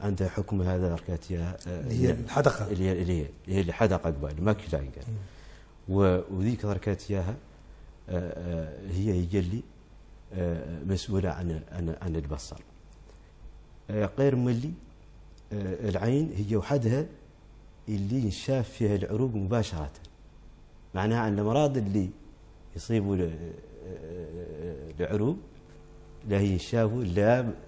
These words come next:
Speaker 1: بفحص العين.
Speaker 2: سبحان الله.
Speaker 1: والعين أم اللي وحدها اللي ينشاف فيها العرق البصري. الأمراض أم اللي، اللي لا يعودوا يا، يا يمسوا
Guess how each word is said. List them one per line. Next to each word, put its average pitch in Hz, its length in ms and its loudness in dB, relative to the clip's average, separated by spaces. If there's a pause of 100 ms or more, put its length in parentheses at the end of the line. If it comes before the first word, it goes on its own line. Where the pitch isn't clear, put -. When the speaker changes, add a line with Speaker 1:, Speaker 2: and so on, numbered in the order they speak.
(1200)
Speaker 1:
بفحص 92 420 0 (100)
العين. - 300 -6 (520)
Speaker 2:
سبحان - 320 -16 (400)
الله. 90 80 -4
Speaker 1:
والعين 127 300 4
أم 127 160 6
اللي 123 240 4
وحدها 123 400 4
اللي 120 300 2 (720)
ينشاف 113 460 2
فيها 117 260 2 (200)
العرق 107 300 2
البصري. 87 420 -2 (920)
الأمراض 101 400 6
أم 110 120 4
اللي، 95 140 4
اللي 127 340 0 (200)
لا 95 120 2
يعودوا 87 420 -2
يا، 76 240 -8 (600)
يا 87 320 0
يمسوا 92 500 -2